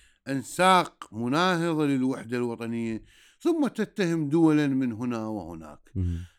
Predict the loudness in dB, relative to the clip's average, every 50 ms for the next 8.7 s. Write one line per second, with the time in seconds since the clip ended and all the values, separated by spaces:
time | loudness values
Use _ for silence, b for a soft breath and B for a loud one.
0 | B -4 0 2 2 4 2 0 0 0 -4 -6 -4 -6 -8 -6 -2 -2 0 0
1 | 0 -2 -2 0 4 6 6 6 6 4 2 -2 -6 -6 -4 -4 -4 -4 -2 -2
2 | -2 -2 2 4 4 4 4 2 -2 -6 -10 -8 -8 -8 -8 -10 -12 -12 -12 -12
3 | -12 -12 -8 -6 -6 -6 -6 -8 -14 -20 _ _ b b b b b b b -6
4 | -6 -6 -6 -8 -8 -6 -4 -4 -4 -4 -4 -4 -6 -6 -6 0 2 2 4 4
5 | 2 0 -2 0 2 4 4 6 6 4 4 2 0 -2 -4 -6 -8 -10 -10 -8
6 | -6 -4 -2 -2 -2 -2 -4 -10 -20 -20 -10 _ 2 6 8 8 8 10 10 10
7 | 10 10 10 8 6 4 4 4 2 0 0 2 2 6 8 8 8 6 4 2
8 | -2 -2 -2 -2 -4 -8 -8 -2 0 0 0 0 0